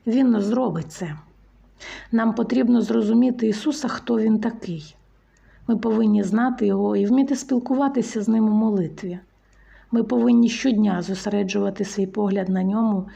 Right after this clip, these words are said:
будучи керованими Святим Духом. Це привілей належати Царю царів, Господу пануючих. Все марно і загине, але живе Слово Боже Ісус Христос перебуває навіки.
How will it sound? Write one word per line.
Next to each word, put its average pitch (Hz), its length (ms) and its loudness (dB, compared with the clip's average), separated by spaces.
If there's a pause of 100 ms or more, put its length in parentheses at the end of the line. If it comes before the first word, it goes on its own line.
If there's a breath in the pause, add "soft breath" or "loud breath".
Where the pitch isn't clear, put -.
(200 loud breath)
будучи 214 380 -2
керованими 214 720 0
Святим 190 480 -4
Духом. 170 420 -10 (720 loud breath)
Це - 180 -2
привілей 269 1000 2
належати 190 680 -2
Царю 202 400 -2
царів, 226 520 -2 (320 soft breath)
Господу 202 560 -2
пануючих. 123 880 -4 (720 loud breath)
Все - 220 -4
марно 262 500 2
і 254 80 2
загине, 226 640 0 (100)
але 202 240 0
живе 208 320 0
Слово 226 380 0
Боже 240 340 2
Ісус 226 260 -2
Христос 254 600 -4 (420 loud breath)
перебуває 208 720 0
навіки. 190 640 -2